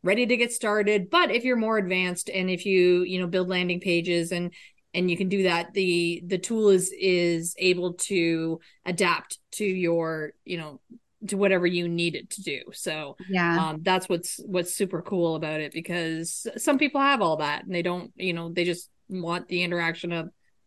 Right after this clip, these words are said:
Speaker 1: the questions, which is great. And, and then you can go from there.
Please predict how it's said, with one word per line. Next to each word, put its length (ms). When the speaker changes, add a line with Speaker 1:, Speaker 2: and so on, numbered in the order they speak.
Speaker 1:
the 120
questions, 520
which 160
is 120
great. 300
And, 220
and 180
then 140
you 100
can 240
go 160
from 240
there. 300